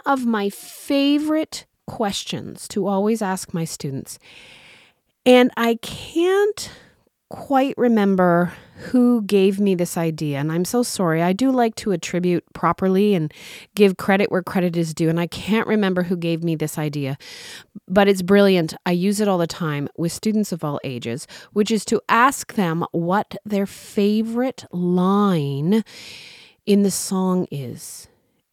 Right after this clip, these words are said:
And that opens up a lot of conversation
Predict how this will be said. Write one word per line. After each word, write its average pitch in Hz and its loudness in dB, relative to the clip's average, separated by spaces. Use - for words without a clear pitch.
And 190 0
that 226 6
opens 277 4
up 208 2
a - 2
lot 196 6
of 165 -2
conversation 247 0